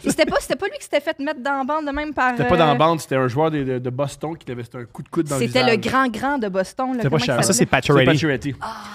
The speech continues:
Speaker 3: Ils ont changé les baies vitrées après ça.
Speaker 1: Ah ouais, c'était
Speaker 3: Genre, le
Speaker 1: fou, ça.
Speaker 3: design, là, ils ont tout changé. C'est rendu courbé à cause de
Speaker 1: Ça, c'était
Speaker 3: ce moment-là.
Speaker 1: insane. C'était insane.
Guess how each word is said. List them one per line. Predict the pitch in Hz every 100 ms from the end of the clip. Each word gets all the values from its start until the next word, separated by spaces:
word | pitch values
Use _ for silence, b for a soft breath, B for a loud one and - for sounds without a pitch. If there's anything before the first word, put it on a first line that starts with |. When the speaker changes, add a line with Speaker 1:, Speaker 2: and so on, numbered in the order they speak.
| -
Speaker 3:
Ils | 120
ont | 143 143
changé | 180 185 170 170
les | 202 127
baies | 127
vitrées | 120 - 135 156
après | 139 135 143 139
ça. | - 135 - _ _ -
Speaker 1:
Ah | 220
ouais, | 196
c'était | - -
Speaker 3:
Genre, | 139
le | 139
Speaker 1:
fou, | -
ça. | 151
Speaker 3:
design, | 147 147 151 214 220
là, | 208
ils | 165
ont | 123
tout | 120 180 175
changé. | 143 135 135
C'est | 135
rendu | 127 143
courbé | - 170 135 143 156
à | 120
cause | - 135 135 120
de | 110
Speaker 1:
Ça, | 101
c'était | 104 -
Speaker 3:
ce | 117
moment-là. | 113 113 107 104
Speaker 1:
insane. | - 190 143 120
C'était | -
insane. | 160 - - 180 240 147